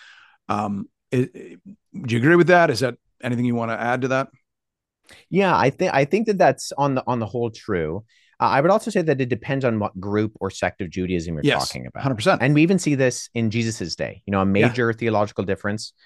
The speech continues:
Speaker 2: between the Pharisees and the Sadducees was their
Speaker 1: Hundred percent.
Speaker 2: view of scripture.
Speaker 1: Yeah,
Speaker 2: Now,
Speaker 1: hundred percent.
Speaker 2: I think that's often played a little bit too strongly because of all the disagreements you see Jesus having with the Sadducees. They never once go, "Well, you know, that there's an argument about that,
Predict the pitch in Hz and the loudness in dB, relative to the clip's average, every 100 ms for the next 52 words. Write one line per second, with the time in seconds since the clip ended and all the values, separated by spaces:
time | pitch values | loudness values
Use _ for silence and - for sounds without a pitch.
0 | _ - 107 101 82 - 110 107 113 110 | _ -12 -6 -4 -4 0 2 2 0 -2
1 | 95 87 - 92 95 98 90 85 - 92 | -2 -4 -2 -2 -2 -6 -8 -8 -4 0
2 | 98 104 95 98 87 82 82 - 160 - | 2 2 0 0 0 -2 -4 -6 -6 -4
3 | 58 - _ - 117 131 139 - - 151 | -8 -8 _ -10 -4 0 0 -2 -4 -2
4 | 185 226 226 208 175 147 143 143 123 113 | 0 -2 0 0 2 2 2 -2 -2 -4
5 | _ _ _ - 117 117 107 - 101 101 | _ _ _ -2 0 0 -2 -4 -4 -2
6 | 110 104 104 - 104 - 90 90 110 165 | -2 -2 -4 -6 -10 -4 -2 0 -2 -4
7 | 180 127 - 123 120 127 160 190 185 156 | -2 -4 -2 -2 2 4 4 4 0 -4
8 | 143 117 123 117 110 110 - - 107 90 | -8 -6 -4 -4 -4 -8 -6 -4 -2 -2
9 | 98 95 - 90 90 82 - 85 82 - | -4 -4 -4 -2 -2 -4 -2 -2 -4 -10
10 | 71 - _ _ 120 131 143 160 113 117 | -10 -12 _ _ 2 4 4 4 2 0
11 | - - 117 101 87 85 95 107 98 - | -2 -2 2 4 4 0 -2 2 2 0
12 | 104 85 78 85 85 - 101 95 82 76 | -8 -10 -8 -6 -4 -2 -2 -2 -6 -6
13 | 76 82 73 71 76 76 78 73 73 73 | -6 -6 -6 -4 -4 -4 -2 -2 -2 -4